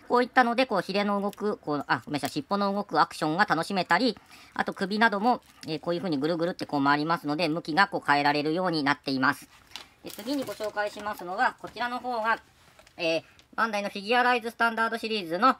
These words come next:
えー、ドラゴンボールゼットのフリーザの最終形態になります。こちらの方は、フリーザがこう、どんどんどんどんこう変身していくんですけども、その最終形態になった時に、えー、なった姿になっておりまして、ここは非常にシンプルな、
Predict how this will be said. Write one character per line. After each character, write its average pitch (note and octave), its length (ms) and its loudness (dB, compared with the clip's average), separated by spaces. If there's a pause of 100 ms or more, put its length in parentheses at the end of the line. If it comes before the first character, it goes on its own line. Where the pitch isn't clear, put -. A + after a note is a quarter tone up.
(180)
え E3 120 0
ー、 D3 40 -4
ド F3 60 2
ラ G3+ 100 4
ゴ A#3 120 -2
ン A#3+ 100 -2
ボ A#3 100 0
ー A#3 40 -2
ル A3 60 -6
ゼ G#3 120 -2
ッ - 80 -14
ト E3 80 -4
の D3+ 80 -4
フ G#3+ 120 -8
リ C4+ 140 0
ー G#3+ 40 -8
ザ G#3+ 100 2
の G#3 80 -2
最 C4 240 2
終 C#4 200 0
形 C4+ 220 4
態 F#3 180 4
に E3 120 -4
な D#3 100 0
り E3 100 -2
ま F#3+ 140 4
す。 - 140 -18 (320)
こ F3 80 -6
ち - 100 -6
ら C#4+ 80 2
の C#4+ 80 0
方 C4+ 140 0
は、 G3+ 300 2
フ A3 100 -8
リ C4+ 160 -2
ー - 20 -8
ザ A3+ 80 2
が A#3+ 140 4
こ F#3+ 340 0
う、 - 80 -16
ど B3+ 160 0
ん C4+ 40 0
ど A3+ 100 0
ん - 20 -6
ど A#3+ 80 0
ん A3+ 40 0
ど G3+ 80 0
ん - 20 -8
こ - 80 0
う - 20 -2
変 B3+ 260 2
身 C4 140 2
し - 20 -12
て C4 100 -2
い - 20 0
く B3+ 100 0
ん A#3 60 -4
で E3+ 80 -2
す - 80 -10
け - 40 -4
ど G3+ 100 0
も、 G3+ 100 -4
そ G#3+ 80 -4
の G3+ 80 -6
最 C#4 200 4
終 D4 220 -2
形 D4 180 2
態 A#3 140 2
に G3 80 -6
な G#3 60 0
っ - 40 -8
た A3+ 120 -4
時 A3+ 200 -10
に、 D4 160 0 (280)
え F3 80 0
ー、 - 20 0
な F#3+ 80 0
っ G3+ 100 -4
た E3 140 4
姿 G3+ 280 0
に F3+ 40 0
な F3+ 80 -4
っ - 40 -8
て F#3 80 -2
お - 20 -2
り - 20 -2
ま G#3 60 -2
し - 20 -10
て、 A#3+ 80 -2
こ G3+ 120 -6
こ A3 40 -2
は C4+ 80 4
非 A3+ 160 -6
常 C#4 140 2
に C#4+ 80 2
シ D4+ 120 0
ン C#4 60 2
プ B3+ 140 -2
ル B3 80 2
な、 A#3 160 6